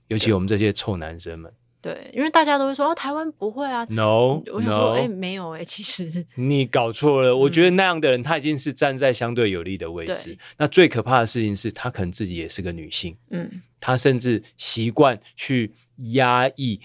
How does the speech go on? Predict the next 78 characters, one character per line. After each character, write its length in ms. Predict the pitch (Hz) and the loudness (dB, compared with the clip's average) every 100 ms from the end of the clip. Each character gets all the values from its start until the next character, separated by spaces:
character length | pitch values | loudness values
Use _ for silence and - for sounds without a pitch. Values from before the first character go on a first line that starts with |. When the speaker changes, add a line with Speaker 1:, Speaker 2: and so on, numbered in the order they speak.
| _ | _
Speaker 1:
或 180 | - 139 | -2 -2
者 320 | 110 110 98 110 | 0 -2 -4 -8
压 320 | - 139 127 135 | 0 2 4 2
迫 300 | - 139 117 | 2 2 2
另 200 | 117 110 | 0 0
外 160 | 101 | -2
一 40 | 95 | -2
个 120 | 92 | -8
女 220 | 87 90 | -10 -14
性， 320 | - 107 101 _ _ - | -14 -12 -12 _ _ -8
没 220 | 127 170 | 0 4
有 180 | 202 127 | 6 6
什 160 | 117 | 2
么 80 | 113 | -2
事 140 | 110 | 0
情 100 | 143 - | 0 -2
一 120 | 120 | 0
定 200 | 151 123 | 2 2
得 160 | 98 | 0
这 200 | 85 104 | -2 -4
样。 180 | 98 87 | -2 -4
Speaker 2:
对 100 | 185 | -8
啊， 220 | 170 - - _ | -10 -12 -20 _
以 120 | - 170 | -12 -8
前 180 | 170 | -6
就 120 | 175 190 | -6 -6
常 100 | 170 | -6
常 160 | 151 | -8
听 160 | 165 160 | -8 -6
到， 160 | 160 | -4
就 100 | 170 | -4
是 120 | 175 175 - - - | -6 -10 -18 -20 -4
后 120 | 254 | 0
来 140 | 185 | 0
也 100 | 160 147 | 0 -6
更 200 | 196 175 | -6 -2
加 160 | 170 | -2
了 100 | 160 | -4
解 80 | 147 | -4
到， 120 | 165 | -4
哎， 180 | 160 240 | -4 -4
Speaker 1:
嗯。 100 | 240 | -4
Speaker 2:
最 200 | 269 247 | 2 2
厌 240 | 240 220 | 4 2
女 120 | 160 151 | 0 -8
的 120 | 143 | -10
往 160 | 147 | -8
往 180 | 160 156 | -10 -10
都 140 | 151 156 | -12 -10
是 280 | 175 156 - _ | -6 -6 -8 _
女 160 | - 120 | -12 -8
生 120 | - | 0
欸， 60 | 127 | 2
Speaker 1:
嗯， 160 | 131 | 4
嗯， 460 | 127 120 120 120 120 | 4 0 -2 -4 0
嗯， 20 | |
Speaker 2:
因 60 | 226 | 2
为 80 | 247 | 4
女 120 | 185 | 2
生 160 | 180 196 | 0 -2
就 60 | |
会 60 | 220 | -4
说， 320 | 214 208 208 - | -4 -8 -8 -12
Speaker 1:
嗯。 240 | 107 101 110 - | -12 -12 -10 0
Speaker 2:
当 180 | 269 269 | 2 4
女 140 | 170 | 0
生 240 | 156 185 | -2 -4
跟 160 | 180 196 | 0 2
一 60 | 190 | 2
个 80 | |
女 120 | 170 160 | -2 -4
生 220 | 170 160 | -8 -6
说， 260 | 165 160 165 _ - | -6 -6 -8 _ -10
Speaker 1:
嗯。 180 | 110 101 | -8 2
Speaker 2:
“哎， 60 | 233 | 2
我 100 | 185 | 4
觉 260 | 180 | 2
得 60 | 170 | 0